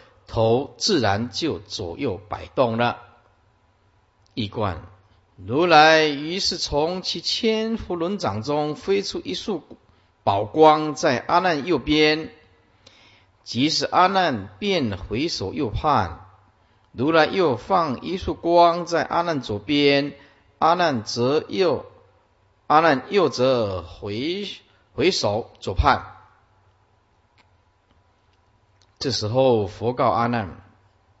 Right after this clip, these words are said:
：“这乳头今日为了何因而摇动？”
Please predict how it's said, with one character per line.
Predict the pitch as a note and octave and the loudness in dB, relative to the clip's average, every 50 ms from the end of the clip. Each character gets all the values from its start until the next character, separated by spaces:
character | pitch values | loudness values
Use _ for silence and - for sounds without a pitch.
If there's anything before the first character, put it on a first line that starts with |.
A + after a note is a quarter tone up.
| _ _ _ _ _ _ _ _ _ _ | _ _ _ _ _ _ _ _ _ _
：“这 | - G3+ | -6 -4
乳 | G3 E3 D3 D3+ | -2 0 -2 -2
头 | D3 - D#3+ E3+ F3 | 0 2 2 2 2
今 | E3+ - - G#3 G#3 | 2 -2 -4 -4 -2
日 | G#3 G#3 G3+ G3 F#3+ F3+ E3+ E3 D#3 D3 C#3 C3+ B2+ B2 A2+ | -2 0 0 2 2 2 4 4 4 4 2 2 2 0 0
为 | A#2 B2+ D3+ F#3+ G#3+ G3+ F3+ | -2 -2 0 0 2 2 2
了 | D#3+ | 2
何 | - - - D#3 E3+ | 0 -2 -2 -2 -2
因 | - F#3 F#3+ F#3 F3+ - | 0 -2 -2 -2 -2 -2
而 | - E3 E3+ F3+ | 0 0 2 2
摇 | E3+ C3+ B2+ C3 D#3 F3 | 2 2 2 2 2 4
动？” | F3+ A3 G3+ D#3+ A#2 - - | 6 6 6 6 4 0 -8